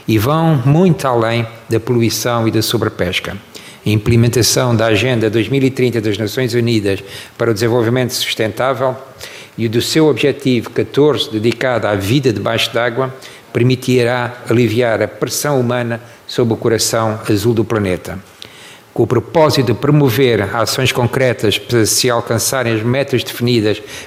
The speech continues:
para este Objetivo catorze, decorrerá em Lisboa, entre vinte e sete de junho e um de julho de dois mil e vinte e dois,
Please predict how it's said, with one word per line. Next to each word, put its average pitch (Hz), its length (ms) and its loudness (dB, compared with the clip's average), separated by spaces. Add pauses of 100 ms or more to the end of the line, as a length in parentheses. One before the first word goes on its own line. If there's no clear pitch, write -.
para 120 140 0
este 123 240 2
Objetivo 110 560 -2
catorze, 143 560 -2
decorrerá 135 500 0
em 135 60 0
Lisboa, 107 500 0 (380)
entre 110 260 -2
vinte 151 400 0
e 139 60 0
sete 135 380 -2
de 120 100 0
junho 98 520 -2
e 113 160 0
um 156 140 4
de 123 100 -2
julho 127 220 2
de 110 60 -2
dois 113 160 0
mil 120 140 0
e 110 40 4
vinte 101 200 -2
e 104 60 2
dois, 123 320 0